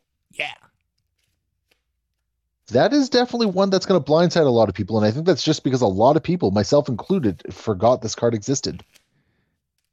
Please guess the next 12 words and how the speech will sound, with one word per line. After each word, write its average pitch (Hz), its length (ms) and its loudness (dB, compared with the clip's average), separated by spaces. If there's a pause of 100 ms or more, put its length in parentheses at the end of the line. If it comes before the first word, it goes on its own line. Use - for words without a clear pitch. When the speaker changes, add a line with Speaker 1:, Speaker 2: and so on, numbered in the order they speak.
(440)
Speaker 1:
But 214 160 -2
it 381 220 -4
does 220 380 -2
<laughs> - 20 -6
stuff! 1077 800 -2 (1300)
Speaker 2:
Yeah, 117 540 2
it 180 200 2
does 440 160 2
a 302 60 2
lot 113 340 2
of 262 100 2
stuff. - 480 -6